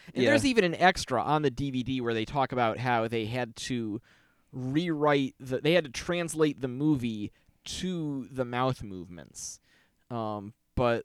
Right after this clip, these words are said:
Speaker 1: like, they, like,
Speaker 2: Yeah.
Speaker 1: people on, it was, like, the same people who worked on the script did the translation.
Speaker 2: Yeah, and that, you don't often find that with movies.
Speaker 1: No.
Speaker 2: Usually when a movie gets exported to a different country, um, th-,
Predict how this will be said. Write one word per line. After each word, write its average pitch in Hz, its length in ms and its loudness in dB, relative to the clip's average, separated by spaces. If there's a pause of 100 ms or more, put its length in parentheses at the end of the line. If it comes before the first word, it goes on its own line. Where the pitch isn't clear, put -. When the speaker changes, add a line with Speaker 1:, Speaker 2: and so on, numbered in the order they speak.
Speaker 1:
like, 123 220 -4 (100)
they, 135 260 0 (440)
like, 131 160 -4
Speaker 2:
Yeah. 190 120 -2
Speaker 1:
people 175 440 6
on, 139 500 2 (160)
it 180 160 2
was, 180 280 2
like, 160 200 0
the 139 100 0
same 180 220 0
people 147 320 -6
who 131 100 0
worked 131 380 2
on 123 140 -2
the 98 80 -8
script - 800 -4 (680)
did 131 240 2
the 107 80 -4
translation. 101 840 -10 (640)
Speaker 2:
Yeah, 135 180 4
and 139 180 2
that, 170 160 2
you 165 120 -2
don't 180 220 4
often 143 320 0
find 117 380 -4
that 95 180 -4
with 131 140 -4
movies. 101 420 -2
Speaker 1:
No. 131 60 0
Speaker 2:
Usually 143 440 0
when 123 200 0
a 120 40 0
movie 123 220 0
gets 113 300 -4
exported 120 640 -4
to 117 120 -10
a 110 60 -6
different 110 320 -8
country, 107 580 -6 (480)
um, 101 380 -10 (240)
th-, 80 100 -18